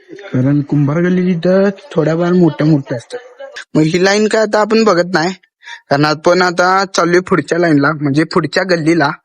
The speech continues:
आणि इथून एक पुढे एक गल्ली आहे, म्हणजे त्या साईडला जी गल्ली लागत्या त्या गल्लीला आपण जायचं आहे. तर आपण आता तिकडेच जाऊया, कारण तिकडे पण मूर्त्या चांगल्याच आहेत. हात जरासं पुढे बघितलं तर तुम्हाला मूर्त्या पण बघायला मिळणार आहेत,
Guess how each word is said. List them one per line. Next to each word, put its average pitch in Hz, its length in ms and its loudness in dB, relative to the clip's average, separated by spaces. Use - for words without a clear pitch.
आणि 156 240 0
इथून 180 300 0
एक 202 260 0
पुढे 190 220 2
एक 196 140 -2
गल्ली 165 220 2
आहे, 170 200 -2
म्हणजे 143 160 2
त्या 175 220 -2
साईडला 196 340 -2
जी 202 140 -2
गल्ली 180 320 0
लागत्या 160 360 -2
त्या 175 80 -4
गल्लीला 185 360 0
आपण 190 240 -2
जायचं 147 340 -2
आहे. 175 120 -6
तर 147 180 0
आपण 170 320 -6
आता 175 140 -6
तिकडेच 185 340 -4
जाऊया, 147 340 -2
कारण - 460 -8
तिकडे 170 280 -2
पण 208 180 -4
मूर्त्या 202 420 -2
चांगल्याच 175 360 0
आहेत. 151 140 0
हात 147 80 -2
जरासं 170 380 -4
पुढे 190 260 -4
बघितलं 196 340 -6
तर 190 160 -14
तुम्हाला 185 240 -2
मूर्त्या 180 320 -4
पण 175 100 -2
बघायला 156 260 -2
मिळणार 143 300 0
आहेत, 156 120 -4